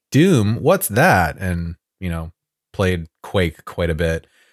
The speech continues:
That also kind of bled into playing Quake two over at a friend's house later and, you know, multiplayer and all that stuff. But that, that's a story for a different day.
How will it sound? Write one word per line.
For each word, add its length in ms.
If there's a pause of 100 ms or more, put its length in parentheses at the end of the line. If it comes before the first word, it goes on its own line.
(220)
That 180
also 300
kind 180
of 120
bled 260
into 460
playing 600 (200)
Quake 280
two 340
over 140
at 40
a 60
friend's 320
house 260
later 480
and, 260 (500)
you 80
know, 260 (120)
multiplayer 680
and 80
all 80
that 160
stuff. 320
But 200
that, 260
that's 200
a 40
story 280
for 160
a 80
different 340
day. 300